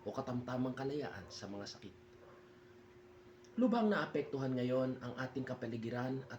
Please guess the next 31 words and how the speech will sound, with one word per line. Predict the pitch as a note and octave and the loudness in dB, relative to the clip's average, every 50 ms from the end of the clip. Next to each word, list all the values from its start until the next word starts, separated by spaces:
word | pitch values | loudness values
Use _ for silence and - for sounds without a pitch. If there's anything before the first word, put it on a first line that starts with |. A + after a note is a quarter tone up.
| - A#2+ | -4 -2
mukhang | A#2+ A#2+ - - - C3+ C3 C3 | -2 -2 -2 -4 -4 -2 -2 -2
nasisira | B2+ B2 - C#3 B2+ - - C3+ C3+ C3 C3+ C3 | -2 -2 -2 -4 -4 -2 0 0 0 2 0 0
na | C3 C3 - B2 | -2 -2 -2 -4
ang | C3 B2 | -4 -2
balanse | C3 C3 C3 C#3+ C#3+ C#3+ - D#3 D3 | 0 0 0 0 -2 -2 -6 -8 -8
sa | - - - | -6 -6 -8
ekolohiya | - - D#3 D#3 D#3 D3 E3+ F#3 F3+ C#3 G#2+ G#2+ | -4 -2 -2 0 0 0 0 -2 -2 -2 -2 -4
bunga | A2 A#2+ A#2+ B2 A#2+ A#2+ | -4 -4 -2 -2 -2 -2
ng | B2+ B2 | 0 0
mabilis | B2 A#2+ A#2+ B2+ B2 C3+ D3+ D#3+ - - - - - - - - - - | 0 0 2 2 2 2 2 0 -2 -6 -10 -12 -18 -20 -20 -18 -8 -6
na | B2 - | -6 -4
pagsulong | - B2+ B2 - - D3 D3 D3 D3+ C#3 D3+ D3 | -2 -4 -4 -2 2 4 4 6 6 4 2 0
ng | C3 - | -2 -2
industrialisasyon. | D3+ D3 C3 D3+ C#3 - - D#3+ D#3 D3+ D3 D3 D3 - - D#3 - - E3+ C#3+ G2+ F#2 - - - - - - - - - - - - - - - - - - | -2 0 0 0 -2 -2 -4 -2 -2 0 0 0 -2 -4 -6 -8 -8 -6 -6 -6 -6 -8 -10 -14 -20 -20 -20 -20 -20 -18 -16 -16 -16 -16 -16 -20 -20 -20 -18 -6
Dala | F#2+ A2 A2 A#2 A#2+ | 0 0 2 2 2
ng | B2 A#2 - | 2 0 0
ating | - A#2+ B2 - B2 | -2 -4 -4 -4 -4
kagustuhang | A#2+ - A#2 A2 A#2+ - - - C3+ C3 C3+ | -4 -4 -4 -4 -4 -4 -2 0 0 0 0
maghanap | C3+ C3+ B2 - - C3 C#3 D#3+ E3 D#3+ - - | 0 -2 -2 -2 -2 -2 0 0 -2 -4 -4 -4
ng | B2 B2 B2 B2 | -4 -4 -4 -2
paraang | B2 B2+ B2+ - - C#3+ C#3+ C#3 C3 C3 | -4 -2 -2 -2 -2 -2 -2 0 0 0
magpapadali | C3 C3 C3+ - - G3+ G#3 - G#3+ F3+ F3+ G3 G3 E3+ - - | 0 -2 -4 -4 -4 -4 -2 0 -2 -2 0 0 -2 -2 -4 -6
at | - C3 - | -8 -6 -6
magpapabilis | C#3 C3+ - - D3 D3 - B2+ B2+ C#3 C#3 C3+ C3 B2+ - - | -6 -6 -6 -8 -8 -4 -4 -2 -2 0 2 2 0 0 -2 -6
ng | A#2 G#2 - | -8 -8 -6
ating | A#2 A#2+ - B2 A#2+ | -6 -8 -6 -6 -4
gawain, | A#2+ C3 D3 D3 F3 B2 - C#3 A#2 G2+ F2+ - - - - - - - - - - - - - - - | -2 -2 0 0 -2 -4 -4 -4 -4 -6 -6 -8 -14 -20 -20 -20 -20 -20 -20 -20 -20 -20 -20 -16 -8 -2
nagagawa | A2+ A2 G2+ A#2 A#2 A2+ G#2 A#2+ A#2 A2+ A2+ A2 A2 | -2 0 2 4 2 2 2 2 2 4 4 2 2
din | A#2+ A#2 A2+ | 2 0 2
nating | A2+ A2+ A#2 - - A#2+ A#2 A#2 - | 0 0 -2 -2 -2 -2 -2 -2 -4
palitan | - G#2 A2+ A2+ - C3+ D3 D#3+ D#3+ D3+ B2+ | -4 -4 -4 -2 -2 -2 -2 -2 0 -2 -2